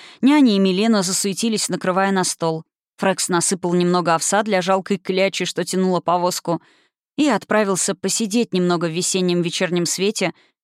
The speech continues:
и посмотреть на дочь. Эльфаба немного дичилась его. Фрекс отыскал в сумке безделушку, которую вырезал для нее, маленького воробья с изящным клювом и раскинутыми крыльями. «Смотри, фабола», —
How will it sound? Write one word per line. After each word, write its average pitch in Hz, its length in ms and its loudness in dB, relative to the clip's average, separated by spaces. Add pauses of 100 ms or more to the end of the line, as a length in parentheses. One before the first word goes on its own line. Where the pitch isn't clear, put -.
(120)
и 202 80 -2
посмотреть 180 580 -4
на 175 120 2
дочь. 160 400 -4 (640)
Эльфаба 254 380 0
немного 220 360 4
дичилась 208 500 -2
его. 156 240 -4 (280)
Фрекс 269 380 -2
отыскал 254 420 -2
в 240 60 -8
сумке 269 380 2
безделушку, 226 800 -2
которую 196 400 0
вырезал 180 420 0
для 170 140 -2
нее, 175 340 0 (280)
маленького 180 460 0
воробья 190 380 2
с - 80 -4
изящным 170 420 -2
клювом 196 420 0 (300)
и 202 60 0
раскинутыми 190 600 0
крыльями. 160 640 0 (440)
«Смотри, 196 520 0
фабола», — 175 580 -2